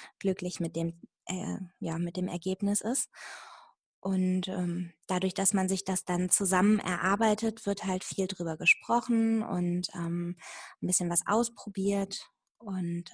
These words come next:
ähm, das kostet halt unheimlich viel Zeit. So, dann ist die Kundin weg, dann müssen die Pinsel natürlich wieder durchgewaschen werden. Ähm, zwischendurch ist man irgendwie,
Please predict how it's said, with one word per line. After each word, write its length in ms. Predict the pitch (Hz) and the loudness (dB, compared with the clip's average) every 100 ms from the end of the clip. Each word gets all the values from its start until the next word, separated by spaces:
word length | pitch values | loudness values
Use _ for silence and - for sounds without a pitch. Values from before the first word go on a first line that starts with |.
| - | -8
ähm, 320 | 175 170 180 | -6 -4 -4
das 180 | 196 - | -2 0
kostet 420 | - 220 202 - | 2 2 0 -2
halt 160 | 185 - | -4 0
unheimlich 460 | 190 175 165 165 | 2 2 0 -2
viel 200 | - 160 - | -6 -8 -6
Zeit. 460 | - 147 147 156 - - - - - - | -6 -6 -10 -12 -18 -20 -18 -16 -16 -4
So, 260 | - 160 - | -2 -2 -2
dann 160 | 170 | -4
ist 200 | 180 - | -2 -6
die 60 | - | -8
Kundin 440 | - 175 165 160 175 | -4 0 0 0 -2
weg, 140 | 254 - | -2 -2
dann 160 | 180 | -2
müssen 220 | 180 - 185 | 0 -2 -4
die 60 | |
Pinsel 380 | - 208 196 202 | -2 0 0 0
natürlich 520 | 196 190 - 196 - | 0 -2 -4 -6 -6
wieder 200 | 190 185 185 - | -4 -4 -6 -4
durchgewaschen 840 | 202 202 - 190 185 190 - 190 | -2 -2 -8 -10 -6 -4 -2 -2
werden. 420 | 190 190 190 196 - - - - - - - - _ | 0 0 0 0 -2 -10 -12 -12 -16 -18 -20 -20 _
Ähm, 640 | 208 208 202 202 202 196 196 - - - - | 6 8 10 8 8 8 6 2 -14 -20 2
zwischendurch 1300 | - 220 214 226 214 196 202 190 196 - - - - - | 4 8 8 8 8 6 6 8 8 6 2 0 -6 0
ist 200 | 202 - | 4 6
man 320 | 202 190 190 | 4 4 4
irgendwie, 640 | 120 190 196 190 190 185 | 2 2 2 2 2 0